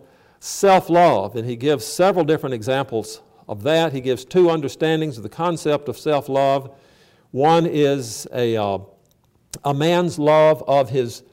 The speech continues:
own happiness. Uh, then <clears throat> self-love, of course, can be with respect to his private interest. He loves to be loved. He hates to be hated. Sometimes the disapproval of men is hated more than death.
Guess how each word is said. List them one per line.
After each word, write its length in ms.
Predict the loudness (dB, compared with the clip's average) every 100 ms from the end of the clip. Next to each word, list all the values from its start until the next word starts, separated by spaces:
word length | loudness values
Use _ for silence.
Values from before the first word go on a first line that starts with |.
| _ _ _ _ _
own 380 | -2 0 0 -4 -12 _ _
happiness. 840 | -14 -6 -6 -6 -10 -14 -20 -20 _ _ _ _ _ _ _ _ _ -16
Uh, 180 | -14 -14 -18 _ _ _ _ -20 -20 -12
then 540 | -2 2 2 2 -2 -6
<clears throat> 120 | -8 -8
self-love, 760 | 2 4 4 4 2 4 2
of 180 | -2 -10
course, 360 | -2 0 0 -2
can 160 | -4
be 140 | -2 0
with 260 | -2 -4 -12
respect 580 | -10 -8 0 0 0 -6
to 60 |
his 360 | -6 -6 -8 -16
private 520 | -10 -2 0 0 -2 -4
interest. 480 | -4 -4 -8 -8
He 100 | -8
loves 320 | 0 2 2 0
to 80 | -6
be 140 | -2
loved. 480 | 2 4 4 2 -2
He 120 | -4
hates 260 | -4 -4 -6
to 60 |
be 120 | -8 -6
hated. 480 | 0 2 0 -4 -14 _ _ _ _ _ _
Sometimes 580 | -2 0 0 0 -2 -2
the 80 |
disapproval 600 | -4 -4 -4 2 2 2
of 100 | -2
men 320 | -2 0 0 -2
is 140 | -4
hated 360 | -2 0 0 -2
more 220 | 0 0
than 160 | -2
death. 400 | -2 0 0 -4